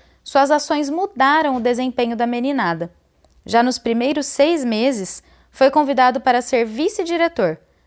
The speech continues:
mas era preciso três anos de atuação como professor para assumir o cargo. Completou o tempo e foi então para a gestão.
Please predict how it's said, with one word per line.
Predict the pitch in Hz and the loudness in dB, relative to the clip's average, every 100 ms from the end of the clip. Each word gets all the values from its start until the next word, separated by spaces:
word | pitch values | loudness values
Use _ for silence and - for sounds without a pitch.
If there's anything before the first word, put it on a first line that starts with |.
| _ | _
mas | 220 226 | 0 4
era | 262 | 4
preciso | 277 254 240 247 226 | 4 -2 -2 -6 -6
três | 233 - 320 370 311 | -4 0 2 2 4
anos | 285 285 | 2 2
de | 240 | 0
atuação | 233 226 208 208 - 190 | -2 0 -4 -2 -4 -4
como | 196 196 | -4 -6
professor | 190 240 269 349 - 233 | -2 -2 0 -4 0 -2
para | 226 240 | 2 0
assumir | 240 - 294 247 | 0 -4 -2 -2
o | 190 | -2
cargo. | 180 147 151 165 _ _ _ _ _ | 0 0 -2 -10 _ _ _ _ _
Completou | - 240 233 220 277 349 | -2 0 0 2 4 2
o | |
tempo | 403 226 208 208 233 - _ _ | 2 -2 -2 -4 -8 -8 _ _
e | 254 | -12
foi | 233 320 | -2 0
então | 359 392 277 262 | 0 -4 -2 0
para | 277 262 | 0 0
a | |
gestão. | 262 294 - 160 151 | -2 -4 -2 -4 -4